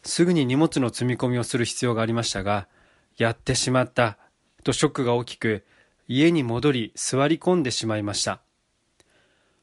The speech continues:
ちょうどその頃、大きな失敗をしたばかりで、非常に落ち込んでいる時でした。そんな中での自分の不注意から起きたことでしたので、今振り返っても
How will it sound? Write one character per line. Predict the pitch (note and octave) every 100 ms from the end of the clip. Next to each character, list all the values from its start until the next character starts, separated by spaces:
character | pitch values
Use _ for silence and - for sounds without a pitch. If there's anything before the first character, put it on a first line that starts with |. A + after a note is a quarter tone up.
| -
ち | -
ょ | E3
う |
ど | E3
そ | F3
の | F3
頃、 | E3+ D3 C3 B2 - _ -
大 | E3 G3
き | E3
な | C#3
失 | - - -
敗 | A#2+
を | B2
し | -
た | B2+
ば | A#2
か | A#2 B2+
り | G#2
で、 | A2 G#2 - _ _
非 | - A#2
常 | A#2+ D3
に | D#3+
落 | D#3 D3+ -
ち |
込 | D#3
ん | D3+
で | D3+
い | D3
る | D3
時 | D3 C#3
で | B2
し | -
た。 | A2 - _ _ _ _ _ _ _ _ _ _ _ _
そ | - E3
ん | F3
な | F3
中 | F#3 E3+
で | C#3
の | A#2 A2+ A2+ _
自 | B2+ A#2+
分 | C3+ D3+ D#3
の | D3+
不 | C3+
注 | - E3+
意 | E3
か | - A#2
ら | G#2+
起 | G2+
き |
た | A2+
こ | A2
と | G#2+
で | A2+
し | G#2+
た | A2+
の | G2+
で、 | G2+ A2 - _ _ _ _ -
今 | C#3 D3+
振 | B2+
り | C3+ B2+
返 | C#3
っ |
て | C#3 -
も | G#2+ A2